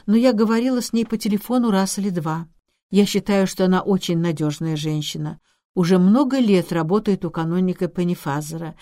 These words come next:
Естественно, она волновалась. Кажется, они с архидиаконом Симмонсом связались с близкими друзьями и родственниками каноника, но те ничего не знали о его передвижениях.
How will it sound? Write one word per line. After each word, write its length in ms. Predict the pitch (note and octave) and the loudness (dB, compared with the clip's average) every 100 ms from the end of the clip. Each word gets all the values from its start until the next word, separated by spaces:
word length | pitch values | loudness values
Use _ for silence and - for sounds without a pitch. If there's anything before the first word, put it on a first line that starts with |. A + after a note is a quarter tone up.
| - - | -20 -12
Естественно, 880 | - E3+ D#3 - F#3+ G3 - F#3 G3+ | -2 0 0 0 0 0 0 2 4
она 220 | G3+ G#3 G#3 | 4 4 2
волновалась. 880 | A3+ B3 C4 C4 D3 C3+ - - _ _ _ _ - | 2 2 2 0 0 -4 -14 -18 _ _ _ _ -4
Кажется, 400 | E3+ E3 - D#3 | -2 -2 -4 -4
они 180 | E3 | -2
с 120 | F3+ E3 | -2 -6
архидиаконом 720 | - D#3+ D3+ E3+ F3 E3+ D3 | -6 -6 -2 -2 -2 -4 -4
Симмонсом 680 | - E3+ G3+ G#3 - E3 - - | -4 -2 0 0 -2 -6 -6 -14
связались 640 | - E3+ E3 E3 F3+ E3 | -10 -4 -2 0 0 0
с 60 | D3+ | -2
близкими 480 | D#3 F3+ - F3 D#3+ | -2 -2 -2 -4 -4
друзьями 760 | D3+ D#3 C#3+ D3 F3+ G3+ F3 D#3+ - | -2 -4 -4 -2 0 0 0 -4 -6
и 120 | F3 | -2
родственниками 760 | D#3+ G#3+ B3+ - B3+ A#3+ G#3+ G3+ | 0 -2 -2 -2 0 0 0 0
каноника, 680 | G#3 F#3+ D#3 C#3 C#3 C#3 - - - | 0 0 0 -4 -8 -12 -12 -14 -4
но 140 | E3 | -2
те 220 | E3 F#3+ | 2 2
ничего 420 | F#3 A3 - A3+ | 4 2 0 -2
не 160 | C4+ C#4 | -2 -2
знали 380 | C4 D4+ D4+ F#3 | -2 -2 0 0
о 80 | E3 | 0
его 240 | D#3+ D#3+ | 0 -2
передвижениях. 880 | D#3+ D#3 D3 D#3+ D3+ C#3 B2+ A#2+ _ | -2 -4 -2 -4 -4 -6 -10 -16 _